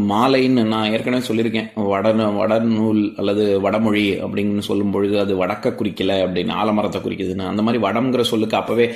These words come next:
கயிறு அப்படிங்கிற பொருளும் சொன்னேன்ல. அந்த மாதிரி இங்க ம-, மாலை அப்படின்னு இன்னொரு பொருள் இருக்கு. அந்த பொருள்ல தான் இங்க வருது.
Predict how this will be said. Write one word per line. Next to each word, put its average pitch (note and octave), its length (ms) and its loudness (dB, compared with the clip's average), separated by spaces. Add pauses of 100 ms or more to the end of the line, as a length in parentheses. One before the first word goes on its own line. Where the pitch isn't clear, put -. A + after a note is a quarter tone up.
(140)
கயிறு A#2 600 2
அப்படிங்கிற A2 420 -2
பொருளும் G#2+ 720 0 (100)
சொன்னேன்ல. F2+ 440 -2 (320)
அந்த A#2+ 260 2
மாதிரி C3+ 300 2
இங்க D3+ 240 0
ம-, A#2 260 0
மாலை D3 600 2
அப்படின்னு C3+ 280 -4
இன்னொரு B2 340 -2
பொருள் G#2 280 -2
இருக்கு. - 300 -10
அந்த A#2 280 0
பொருள்ல A#2+ 380 2
தான் A#2+ 200 2
இங்க A2+ 80 2
வருது. G#2 280 0